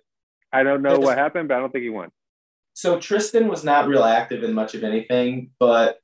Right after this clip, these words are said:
Speaker 2: if his story was true, he was, like, twelve hours ahead. He was in Singapore, so his schedule's flipped. Um, but I, part of me was thinking, "This kid's just an
Speaker 1: That's what I'm
Speaker 2: evil
Speaker 1: thinking.
Speaker 2: genius."
Speaker 1: Oh, really?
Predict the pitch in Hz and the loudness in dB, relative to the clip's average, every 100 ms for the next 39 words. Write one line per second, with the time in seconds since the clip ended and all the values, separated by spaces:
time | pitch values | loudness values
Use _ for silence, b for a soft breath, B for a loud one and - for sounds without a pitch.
0 | _ _ 139 143 160 - - 160 175 156 | _ _ 0 0 0 -2 -2 0 0 -2
1 | 139 - 135 131 139 139 139 127 113 113 | -6 -10 -6 -2 -2 -2 -4 -6 -6 -6
2 | 104 - 135 139 139 117 120 117 104 - | -6 -6 -4 -2 0 -2 -4 -8 -12 -10
3 | - 113 123 110 101 - 131 123 120 123 | -8 -8 -8 -14 -18 -16 -10 -6 -6 -2
4 | 117 113 107 - _ - 123 123 147 - | 0 0 -4 -8 _ -6 -2 0 0 -2
5 | 127 117 117 110 - 107 107 104 - - | -2 0 -2 -6 -6 0 0 0 -4 -20
6 | _ _ _ - 117 113 110 107 107 107 | _ _ _ -6 -2 0 0 -2 -6 -12
7 | _ _ _ _ 143 139 139 - 160 208 | _ _ _ _ 0 4 2 0 -2 -2
8 | 196 139 131 135 131 131 127 131 - 143 | -4 -8 -12 -12 -12 -10 -8 -8 -2 -2
9 | 139 - - - 233 247 - 185 220 233 | -2 -6 -2 0 4 4 4 4 2 4
10 | 226 208 _ _ _ _ _ _ _ _ | 2 0 _ _ _ _ _ _ _ _
11 | _ _ _ - 127 120 92 120 107 | _ _ _ -6 0 0 0 -2 -2